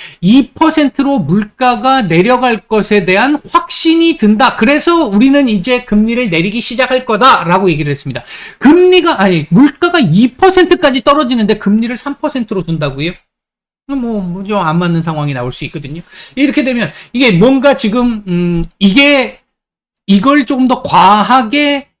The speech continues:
얘기를 한 것인지, 연준 위원들이, 아니면 요게 조금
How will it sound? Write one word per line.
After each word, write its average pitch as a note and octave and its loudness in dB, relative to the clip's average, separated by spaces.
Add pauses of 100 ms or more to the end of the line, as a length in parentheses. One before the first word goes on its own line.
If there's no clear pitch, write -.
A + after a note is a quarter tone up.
얘기를 F3+ 4
한 D#4+ 2
것인지, F#3+ 0 (180)
연준 F#3 2
위원들이, D#3 -2 (120)
아니면 C#4 2 (460)
요게 A#3+ 2 (180)
조금 B3+ -4